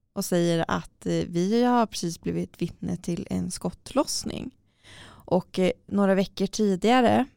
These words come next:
så var det en person som blev skjuten utanför våran port, eh, klockan sju på kvällen, eh, i sitt ben. Så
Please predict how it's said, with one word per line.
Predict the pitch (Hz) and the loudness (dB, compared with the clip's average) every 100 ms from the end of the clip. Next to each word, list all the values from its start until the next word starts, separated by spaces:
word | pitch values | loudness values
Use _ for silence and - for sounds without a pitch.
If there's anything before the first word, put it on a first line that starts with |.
| _ | _
så | - - | -8 0
var | 190 180 | 4 4
det | 180 | 4
en | - 180 | 2 0
person | 175 180 175 | 0 0 -2
som | - 175 | -2 -4
blev | 180 | -4
skjuten | - 214 180 180 - 269 233 | -2 0 2 0 -2 0 2
utanför | 190 202 196 175 | 2 -2 -4 -2
våran | 165 - 190 | -2 -2 -2
port, | 190 196 - - - - | -4 -4 -6 -10 -8 -6
eh, | 196 185 180 - _ - | -4 -2 -2 -6 _ -14
klockan | 180 185 185 | -6 -4 -2
sju | 180 | -4
på | 180 - | -4 -4
kvällen, | - 240 202 - 220 _ _ _ - | 0 2 0 -4 -8 _ _ _ -4
eh, | 190 175 | -2 -2
i | 185 | -2
sitt | 175 180 - | -2 -6 -6
ben. | 170 - - - 220 277 - _ - | -8 -6 -4 0 0 0 -6 _ -4
Så | 220 175 | -2 -2